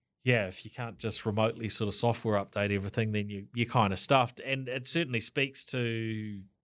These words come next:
that benefit of being able to have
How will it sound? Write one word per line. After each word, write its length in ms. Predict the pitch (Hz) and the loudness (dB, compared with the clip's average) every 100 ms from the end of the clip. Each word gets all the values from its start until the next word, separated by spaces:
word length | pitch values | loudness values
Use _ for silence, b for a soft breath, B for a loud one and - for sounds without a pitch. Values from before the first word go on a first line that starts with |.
| - | -2
that 200 | 127 120 | 0 0
benefit 460 | 117 117 127 107 98 | 0 0 0 -4 -4
of 360 | 110 113 104 - | 2 4 4 2
being 280 | 107 104 101 | 2 2 2
able 440 | 101 113 113 107 | 4 4 4 -2
to 400 | - 107 104 101 B B B B B B _ | -2 -2 0 -2 B B B B B B _
have 540 | 110 107 101 95 - | 0 0 0 -2 -10